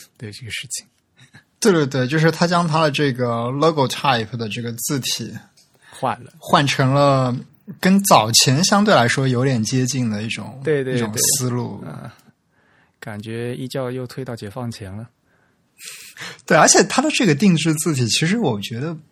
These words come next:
Speaker 2: 并不是特别的好看，就跟，就不像一个阅读字体，就有一点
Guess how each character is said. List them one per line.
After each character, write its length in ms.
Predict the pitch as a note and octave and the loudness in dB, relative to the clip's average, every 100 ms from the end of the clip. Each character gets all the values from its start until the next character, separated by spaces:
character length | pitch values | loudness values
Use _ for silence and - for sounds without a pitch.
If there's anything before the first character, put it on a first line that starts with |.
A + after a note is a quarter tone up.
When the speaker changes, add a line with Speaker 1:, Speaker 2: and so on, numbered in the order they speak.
| _ - | _ -8
Speaker 2:
并 180 | B3+ F3+ | -2 -2
不 140 | B2 | 0
是 180 | C3 F3 | -2 -2
特 220 | - - | -2 -2
别 140 | B2+ C#3+ | 0 -2
的 80 | |
好 280 | - - A#2 C#3+ | -4 -4 -6 -6
看， 260 | - D3+ | -8 -4
就 120 | E3 | 0
跟， 220 | G3 G3+ G3+ - - - - _ _ - | 4 4 2 -4 -18 -20 -20 _ _ -4
就 120 | F#3+ | 0
不 120 | G3 | 4
像 240 | F3 A#3+ | 6 6
一 40 | G3 | 6
个 80 | A3 | 4
阅 200 | B3 C3+ | 2 2
读 240 | A#2+ A2+ | 2 -2
字 220 | C3+ E3+ | 0 0
体， 320 | C3+ - C#3+ G#3 | 0 -4 -8 -2
就 160 | C#3+ | 0
有 180 | B2 A2+ | 2 0
一 60 | C3 | 0
点 240 | C#3 G2 | 0 -2